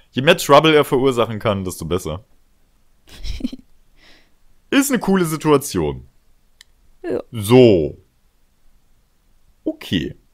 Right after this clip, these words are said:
Speaker 1: Unsere Helden haben es also geschafft. Peeves f-,
Speaker 2: Sie
Speaker 1: schwebt
Speaker 2: sind
Speaker 1: weg,
Speaker 2: in
Speaker 1: äh,
Speaker 2: Sicherheit.
Speaker 1: schwebt weg, äh, Filch, äh, schwebt nicht weg, er geht weg.
Speaker 2: <laughs>
Speaker 1: Und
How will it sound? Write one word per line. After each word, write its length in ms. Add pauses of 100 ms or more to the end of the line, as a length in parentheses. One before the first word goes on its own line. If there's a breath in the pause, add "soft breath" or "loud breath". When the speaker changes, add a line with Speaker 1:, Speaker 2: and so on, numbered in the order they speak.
(640)
Speaker 1:
Unsere 220
Helden 500 (160)
haben 260
es 100
also 240
geschafft. 580 (1000 loud breath)
Peeves 300
f-, 200
Speaker 2:
Sie 80
Speaker 1:
schwebt 300
Speaker 2:
sind 60
Speaker 1:
weg, 320
Speaker 2:
in 140
Speaker 1:
äh, 80
Speaker 2:
Sicherheit. 80
Speaker 1:
schwebt 380
weg, 440
äh, 280
Filch, 500
äh, 520
schwebt 380
nicht 220
weg, 260
er 100
geht 240
weg. 280 (420)
Speaker 2:
<laughs> 380
Speaker 1:
Und 680